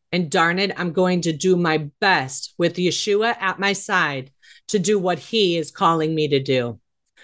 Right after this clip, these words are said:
So thank you for listening to Nurses Out Loud. We're on the air five days a week at ten A M and eleven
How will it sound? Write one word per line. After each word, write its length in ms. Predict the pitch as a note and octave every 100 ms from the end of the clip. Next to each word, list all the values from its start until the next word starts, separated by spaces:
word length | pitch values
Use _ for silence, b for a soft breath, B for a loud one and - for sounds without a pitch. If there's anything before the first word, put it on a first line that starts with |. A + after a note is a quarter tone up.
| B B
So 180 | -
thank 260 | A3 B3 B3
you 120 | C#4+
for 160 | A#3+ C4
listening 500 | B3+ A3+ - A3 G#3+
to 120 | G3
Nurses 460 | F#3 F#3+ F#3 G3+ G3
Out 240 | G3+ G#3
Loud. 420 | F#3+ D3+ D3+ D#3 C#3+
We're 160 | E3+ F3+
on 260 | F3 F#3+
the 160 | G#3+ G3
air 140 | F3
five 300 | E3+ F3 F#3+
days 260 | G3+ A#3 A#3+
a 60 | C4+
week 340 | A#3 F#3+ F#3+
at 160 | F3 E3+
ten 180 | G3 F#3+
A 160 | G3+
M 220 | F#3+ F#3+
and 140 | G#3 F#3
eleven 680 | F#3 F#3 F#3 F#3 E3+ E3